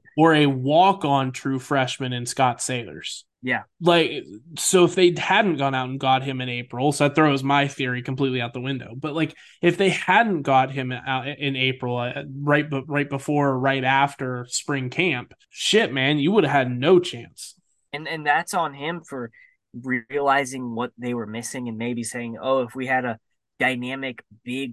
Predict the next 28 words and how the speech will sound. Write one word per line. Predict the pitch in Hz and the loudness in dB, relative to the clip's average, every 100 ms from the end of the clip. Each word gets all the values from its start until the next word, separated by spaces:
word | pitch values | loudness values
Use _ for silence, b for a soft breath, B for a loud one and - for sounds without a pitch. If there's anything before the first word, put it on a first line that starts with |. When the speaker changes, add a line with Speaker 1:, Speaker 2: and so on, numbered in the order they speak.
| - | -12
Speaker 2:
running | 107 123 131 117 | -10 -8 -8 -14
quarterback, | 120 131 127 117 110 | -10 -10 -8 -8 -8
maybe | 117 113 113 113 | -8 -8 -8 -8
that | 113 113 | -8 -10
could | 120 | -14
help | - 120 113 113 | -12 -10 -12 -12
our | 107 107 113 | -12 -10 -10
offense," | - 110 110 | -10 -16 -14
or | 117 | -14
whatever. | 107 104 113 120 113 | -12 -8 -8 -6 -8
So, | - 113 107 _ b b - | -10 -12 -12 _ b b -20
uh, | - _ 127 | -20 _ -4
that, | 135 156 - | 0 0 -2
uh, | 127 - | -10 -6
over | 139 165 170 175 | -2 -2 -2 -6
and | 147 | -4
over | 156 139 | -4 -4
again, | 135 110 131 147 127 | -6 -4 -4 -4 -4
like, | 113 107 _ _ _ _ | -8 -8 _ _ _ _
he, | - - 160 | -20 -18 -16
he's, | 156 190 185 147 131 | -8 -6 -6 -6 -6
he's | 185 175 | -6 -6
very | - 233 175 | -2 -2 0
weird | 123 127 135 123 | -2 -4 -4 -6
this | 110 - | -8 -10
year | 98 104 | -12 -12
because, | 95 - 120 104 _ _ _ | -14 -12 -10 -10 _ _ _
like, | - 107 | -14 -14